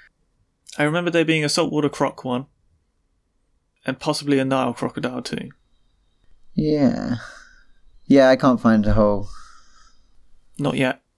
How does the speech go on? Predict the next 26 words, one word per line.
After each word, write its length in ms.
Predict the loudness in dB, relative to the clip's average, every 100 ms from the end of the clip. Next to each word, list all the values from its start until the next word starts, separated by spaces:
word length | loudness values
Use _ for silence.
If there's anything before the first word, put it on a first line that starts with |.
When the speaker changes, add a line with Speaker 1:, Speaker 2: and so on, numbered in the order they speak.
| _ _ -4
Speaker 1:
Oh 120 | -4
well. 180 | -4 -8 _ _ _ _ _ _ _ _ _ _ _ _ _ -6
Anyway, 400 | -2 2 2 0 _ _ _ _ _ _ _
species 420 | -10 -6 -6 -4
of 60 | -2
bi-week. 500 | 0 4 4 2 -2 -6
We've 200 | -6 0
got 160 | 0
a 40 | 0
paper 600 | 0 0 2 2 2 0 0
published 380 | -4 -2 -6 -6
in 80 | -4
Zookeys 720 | -2 -2 0 -2 0 0 -2
in 220 | -4 -4
twenty 280 | 0 0 0
twenty. 380 | 0 -2 -2 -6 _ _ _ _ -20 -20 -20 -6
A 120 | -4
new 280 | -2 -2 -2
species 680 | -4 -2 -2 -2 -2 -4 -4
of 160 | -4 -2
the 180 | -2 -2
Asian 520 | -4 -4 -4 -2 -2
leaf 300 | -2 -4 -8 0
litter 540 | 2 2 0 0 0
toad 540 | 0 -2 2 2 2 -2
genus, 640 | -2 -2 -2 0 -2